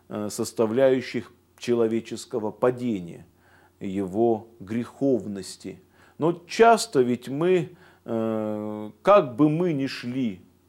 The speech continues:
к Богу, каким бы образом мы ни, э, совершали медленно или быстро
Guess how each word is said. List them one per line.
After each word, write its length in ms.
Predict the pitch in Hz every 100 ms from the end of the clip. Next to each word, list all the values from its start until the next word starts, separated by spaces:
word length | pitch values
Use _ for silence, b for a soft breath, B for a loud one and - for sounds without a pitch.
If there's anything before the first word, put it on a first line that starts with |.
| -
к 100 | 90
Богу, 680 | 92 160 202 165 156 131 - b b b b b
каким 380 | - - 185 170
бы 100 | 131
образом 560 | 147 156 123 113 98 113
мы 280 | 131 147 117
ни, 420 | 110 127 107 95 - -
э, 720 | 107 104 101 98 107 117 -
совершали 960 | - 110 120 - 143 151 143 107 95 90 b b b b
медленно 680 | - 120 170 156 117 110 101
или 240 | 98 101 107
быстро 800 | 92 175 185 - - 131 120